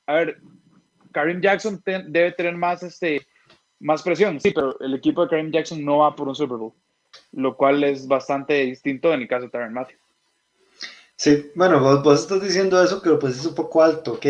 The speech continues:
Speaker 2: si, si yo te dijera, o si yo te contara que mi, mis cuatro son élites de, de esta posición,
Speaker 1: Ah,
Speaker 2: ¿verdad?
Speaker 1: ok.
Speaker 2: O sea, si
Speaker 1: <laughs> Está
Speaker 2: lo,
Speaker 1: bien,
Speaker 2: o sea, literal, literal, los cuatro son mis,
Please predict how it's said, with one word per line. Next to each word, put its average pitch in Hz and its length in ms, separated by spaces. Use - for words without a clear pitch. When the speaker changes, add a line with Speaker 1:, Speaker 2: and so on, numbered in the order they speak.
Speaker 2:
si, 127 400
si 135 160
yo 135 160
te 175 80
dijera, 160 560
o 139 60
si 123 140
yo 123 100
te 147 140
contara 143 500
que 123 140
mi, 120 340
mis 131 500
cuatro 160 480
son 160 260
élites 170 440
de, 123 260
de 123 140
esta - 220
posición, 117 560
Speaker 1:
Ah, 120 360
Speaker 2:
¿verdad? 147 380
Speaker 1:
ok. 139 100
Speaker 2:
O 131 200
sea, - 20
si 135 100
Speaker 1:
<laughs> 131 80
Está 123 180
Speaker 2:
lo, 131 280
Speaker 1:
bien, - 120
Speaker 2:
o 151 100
sea, 151 120
literal, 143 360
literal, 139 380
los 165 140
cuatro 170 400
son 175 320
mis, 151 340